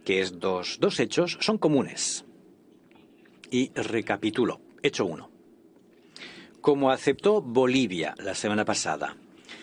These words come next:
la construcción de los canales en territorio boliviano,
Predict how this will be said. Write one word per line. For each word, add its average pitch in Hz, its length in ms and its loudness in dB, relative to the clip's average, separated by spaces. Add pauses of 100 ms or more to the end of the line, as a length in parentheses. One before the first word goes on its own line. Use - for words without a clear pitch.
(400)
la 120 120 2
construcción 135 560 2
de 156 120 4
los 131 160 2
canales 120 500 0
en 107 140 0
territorio 113 580 2
boliviano, 135 680 2